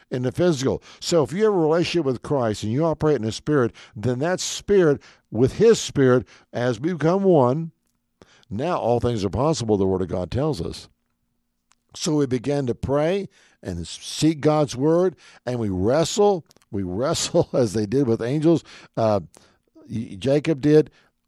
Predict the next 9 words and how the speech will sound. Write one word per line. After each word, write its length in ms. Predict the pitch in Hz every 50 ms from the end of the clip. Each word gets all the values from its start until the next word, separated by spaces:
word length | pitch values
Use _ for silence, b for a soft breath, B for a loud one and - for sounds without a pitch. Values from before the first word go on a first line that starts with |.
| _ _ 113
We 280 | 107 123 151 185 190
need 340 | 175 165 165 165 165 156 123
to, 220 | - 120 123 101
to, 400 | 78 - - 131 117 104 90 - -
that's 380 | - 90 92 127 156 190 - -
where 140 | 165 180 165
our 80 | 156
warfare 520 | 147 131 127 151 147 - - 135 123 110 110
is, 360 | 120 117 90 71 69 -